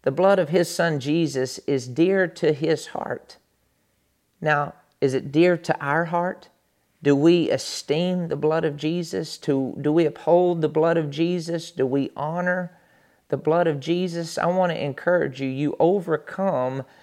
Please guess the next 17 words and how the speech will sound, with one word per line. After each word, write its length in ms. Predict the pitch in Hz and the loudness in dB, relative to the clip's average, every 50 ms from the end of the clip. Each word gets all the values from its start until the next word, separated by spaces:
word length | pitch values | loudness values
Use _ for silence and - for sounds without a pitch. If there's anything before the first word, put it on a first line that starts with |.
| - - _ | -20 -18 _
by 120 | - 143 139 | 0 0 2
the 100 | 131 135 | 2 0
blood 300 | 123 131 147 160 190 180 | 2 2 2 4 4 2
of 80 | 170 | 4
the 60 | 151 143 | 4 4
Lamb 340 | 143 156 165 165 170 170 | 4 4 2 0 0 -2
and 100 | 156 143 | -2 -2
the 60 | 135 131 | -2 -2
word 300 | 131 139 160 170 175 165 | 0 0 0 2 0 0
of 100 | 143 143 | -2 -2
your 140 | 147 151 | -4 -4
testimony. 840 | - - - 175 180 170 - - - - 135 131 127 127 123 123 123 | -4 -2 -2 -2 -2 -2 -4 -6 -6 -4 -2 -2 -2 -2 -2 -2 -2
Begin 380 | 123 123 139 139 170 202 196 | -4 -4 -2 0 0 0 2
to 100 | 180 - | 0 2
open 380 | - - 160 170 170 175 160 156 | 4 4 4 4 4 0 0 0
your 140 | 156 165 165 | 0 0 0
mouth 540 | 156 151 151 160 160 156 139 127 117 - | 0 0 0 0 0 -2 -4 -6 -8 -10